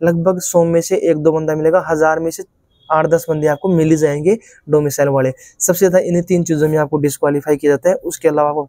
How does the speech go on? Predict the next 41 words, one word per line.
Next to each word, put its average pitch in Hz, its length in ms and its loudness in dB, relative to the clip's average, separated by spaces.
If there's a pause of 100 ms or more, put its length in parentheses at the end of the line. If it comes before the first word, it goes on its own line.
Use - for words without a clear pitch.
(100)
कोई 170 140 2
दिक्कत 170 340 -4
नहीं 160 100 0
होती 160 180 0
है, 180 60 0
Normal 156 380 0
आपका 147 220 -4
medical 147 360 -2
होता 143 220 0
है। 208 80 0 (420)
Medical 185 460 2
में 202 200 0
अब 175 220 -4
देखो 185 320 0
आप 175 200 0
लोग 180 180 0
ये 180 120 2
video 175 280 2
देखने 160 300 -2
के 165 100 -2
बाद 165 260 0 (360)
मैं 170 80 2
आपको 175 200 0
बोल 151 180 2
रहा 170 100 2
हूँ 175 80 0
कि 170 100 0
वो 185 260 4
लोग 202 280 0
comment 185 300 0
मत 160 160 -4
करना 175 220 0
जिनकी 214 280 0
इन 208 80 0
तीन 196 200 -2
चीज़ों 175 280 -2
के 165 80 2
अलावा 156 200 2
कोई 151 180 -8
problem 143 360 2
हो, 135 180 -6